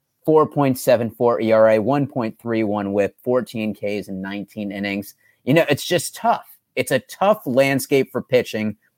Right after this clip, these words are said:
especially when it's less than fifty percent owned in E S P N leagues. But we're gonna correct it this week. I'm feeling good. Andrew Abbott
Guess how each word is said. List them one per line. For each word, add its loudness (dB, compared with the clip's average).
especially 2
when 2
it's -4
less 2
than -6
fifty -4
percent -6
owned -2
in -2
E 0
S 0
P -2
N 0
leagues. -4
But -6
we're 2
gonna 2
correct 0
it -4
this -6
week. -6
I'm -8
feeling 0
good. 0
Andrew 2
Abbott 0